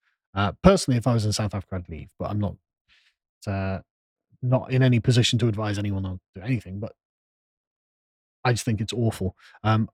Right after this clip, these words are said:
if you want more information on this, go and watch Lauren Southern's Farmlands documentary, in which she speaks to some of the survivors of these things.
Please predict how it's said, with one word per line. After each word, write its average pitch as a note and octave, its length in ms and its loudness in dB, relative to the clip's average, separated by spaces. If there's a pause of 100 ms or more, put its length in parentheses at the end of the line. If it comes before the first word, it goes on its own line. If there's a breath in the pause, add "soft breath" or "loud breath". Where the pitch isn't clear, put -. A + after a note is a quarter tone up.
if E3+ 180 6
you F3+ 80 6
want F#3 160 6
more D3+ 140 4
information B2 420 0
on A2+ 80 -2
this, A2 120 -2
go D3 140 6
and C3+ 80 4
watch A#2+ 220 -2
Lauren A#2 320 -4
Southern's G#2 420 -4 (100)
Farmlands B2+ 520 4
documentary, B2+ 720 2
in G#2 100 -6
which F#2 160 -6
she G2+ 260 -6
speaks - 440 -4
to G#2 200 -6
some G#2+ 200 -6
of G2 100 -6
the G#2 80 -4
survivors G#2+ 720 -4
of A2+ 120 -10
these A2 160 -6
things. A2 320 -4